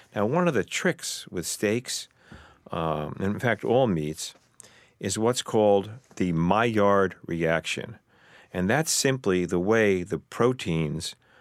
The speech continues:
break down on a steak or on any piece of meat when it's exposed to high heat,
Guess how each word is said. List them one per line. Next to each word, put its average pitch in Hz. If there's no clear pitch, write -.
break 123
down 85
on 85
a 80
steak 82
or 80
on 87
any 127
piece 117
of 92
meat 98
when 76
it's 76
exposed 95
to 85
high 87
heat, 90